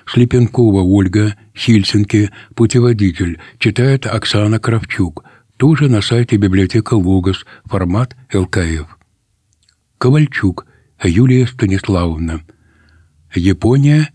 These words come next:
и японцы. То, о чём умалчивают путеводители.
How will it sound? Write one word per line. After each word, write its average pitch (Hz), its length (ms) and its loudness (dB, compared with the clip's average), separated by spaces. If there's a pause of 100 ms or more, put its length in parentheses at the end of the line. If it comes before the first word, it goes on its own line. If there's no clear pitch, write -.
и 104 100 0
японцы. 87 800 -2 (320)
То, 147 340 2
о 101 140 -2
чём 104 300 0
умалчивают 92 680 -2
путеводители. 85 880 -4